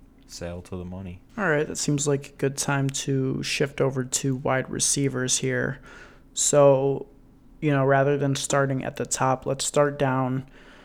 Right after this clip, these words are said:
Speaker 2: where a lot of people are gonna be interested, and that's in the value, because, you know, we're gonna have to be plugging in some of these value wide receivers to fit all these elite running backs in.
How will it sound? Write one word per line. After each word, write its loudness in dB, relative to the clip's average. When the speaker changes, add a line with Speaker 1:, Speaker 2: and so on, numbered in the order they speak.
Speaker 2:
where 6
a 8
lot 6
of -4
people -2
are -2
gonna -4
be -4
interested, -4
and 0
that's -2
in 0
the 0
value, -2
because, -6
you -6
know, -6
we're -6
gonna 0
have -2
to -10
be -2
plugging -2
in -4
some -2
of -6
these -6
value -6
wide -8
receivers -4
to -8
fit -2
all 2
these -4
elite -4
running -2
backs -4
in. 0